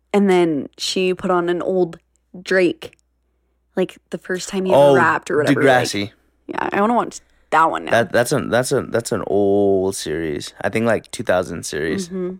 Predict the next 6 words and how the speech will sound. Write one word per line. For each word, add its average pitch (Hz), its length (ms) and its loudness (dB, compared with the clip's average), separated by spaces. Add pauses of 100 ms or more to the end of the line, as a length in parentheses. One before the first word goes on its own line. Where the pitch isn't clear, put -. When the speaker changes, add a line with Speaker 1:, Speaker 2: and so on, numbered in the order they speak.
Speaker 2:
T 101 120 -10
V 92 140 -10
show. 90 340 -6 (1120)
Um, 95 580 -4 (2250)
let's - 140 -18
see. - 220 -14